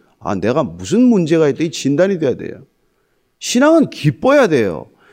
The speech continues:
신앙은 자유로워야 돼요. 신앙은 담대해야 돼요. 여러분 능력으로 어떻게 신앙생활을 하냔 말이에요. 안 되는데, 그건 절대로 안 되는데.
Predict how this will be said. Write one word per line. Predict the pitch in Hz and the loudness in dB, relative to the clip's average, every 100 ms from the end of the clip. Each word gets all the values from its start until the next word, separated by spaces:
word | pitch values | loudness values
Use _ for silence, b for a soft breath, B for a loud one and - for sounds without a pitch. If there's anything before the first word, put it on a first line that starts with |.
| b | b
신앙은 | - 254 302 233 | -2 2 2 0
자유로워야 | - 214 302 302 190 117 | 0 2 4 4 4 2
돼요. | 104 76 52 - _ _ _ _ _ - | -2 -4 -10 -16 _ _ _ _ _ -10
신앙은 | - 285 320 - | 0 2 2 0
담대해야 | - 147 165 214 240 294 | 0 2 4 4 4 4
돼요. | 220 127 87 - - _ _ _ _ _ _ _ _ _ _ _ _ _ _ _ - | 4 0 -2 -12 -20 _ _ _ _ _ _ _ _ _ _ _ _ _ _ _ 0
여러분 | 233 359 359 269 | 2 4 4 4
능력으로 | 269 302 277 208 | 4 6 6 6
어떻게 | 160 196 240 | 4 4 -2
신앙생활을 | - 208 170 139 117 98 | -2 0 0 2 -2 -2
하냔 | 95 78 | -4 -8
말이에요. | 76 - 107 _ _ _ _ _ _ _ _ _ _ _ _ - | -12 -20 _ _ _ _ _ _ _ _ _ _ _ _ _ -4
안 | 175 254 | 0 2
되는데, | 294 240 120 | 2 2 0
그건 | 98 95 | -2 -6
절대로 | 87 135 139 98 | -6 -6 -2 -4
안 | 87 | -4
되는데. | 117 113 73 - | -4 -6 -8 -18